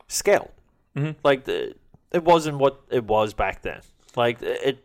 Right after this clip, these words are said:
Speaker 1: more attention, more, more, like, comic book, you can technically argue outside of, like, sales equals royalty. Like, you know, outside the money you would get from books themselves selling,
Speaker 2: Mm-hmm.
Speaker 1: The actual industry itself has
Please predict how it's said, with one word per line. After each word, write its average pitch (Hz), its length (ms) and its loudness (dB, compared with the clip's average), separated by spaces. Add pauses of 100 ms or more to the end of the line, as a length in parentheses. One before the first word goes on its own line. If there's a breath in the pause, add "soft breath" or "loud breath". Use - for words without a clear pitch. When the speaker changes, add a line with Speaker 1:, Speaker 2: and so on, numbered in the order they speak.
(120)
Speaker 1:
more 147 260 0
attention, 127 640 -4
more, 127 320 -2
more, 131 320 0
like, 185 180 4
comic 214 260 2
book, 175 120 0
you 190 100 -2
can 180 280 -6
technically 180 500 0
argue 123 460 2 (500 soft breath)
outside 131 560 4
of, 113 100 -2
like, 107 360 0
sales 110 640 0 (340)
equals 117 400 -4
royalty. 123 680 0
Like, 143 280 4
you 185 60 4
know, 170 100 4
outside 156 480 4
the 143 40 -2
money 127 320 -2
you 123 100 -2
would 117 120 -6
get 117 240 0 (160)
from 104 440 -2 (100)
books - 320 0
themselves 104 500 -2
selling, 117 400 0
Speaker 2:
Mm-hmm. 156 120 -4 (580 loud breath)
Speaker 1:
The 143 160 2
actual 143 800 4
industry 127 400 -2
itself 117 360 2
has 101 340 -4